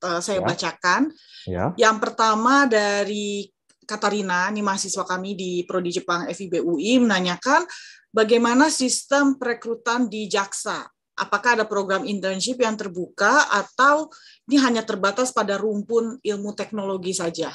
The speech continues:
Speaker 1: Itu pertanyaan yang pertama. Lalu pertanyaan, eh, berapa pertanyaan nih Pak yang boleh diajukan saat ini?
Speaker 2: Eh, masih ada cukup waktu, jadi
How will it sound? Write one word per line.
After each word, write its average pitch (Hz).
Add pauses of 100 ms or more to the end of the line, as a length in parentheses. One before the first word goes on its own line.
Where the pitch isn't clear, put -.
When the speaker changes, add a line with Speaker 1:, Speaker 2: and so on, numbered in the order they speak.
(460)
Speaker 1:
Itu 185
pertanyaan 185
yang 190
pertama. 180 (480)
Lalu 262
pertanyaan, 214 (680)
eh, 208
berapa 233
pertanyaan 254
nih 247
Pak 190
yang 208
boleh 196
diajukan 190
saat 175
ini? 156 (320)
Speaker 2:
Eh, 131 (180)
masih 160
ada 165
cukup 160
waktu, 117
jadi 123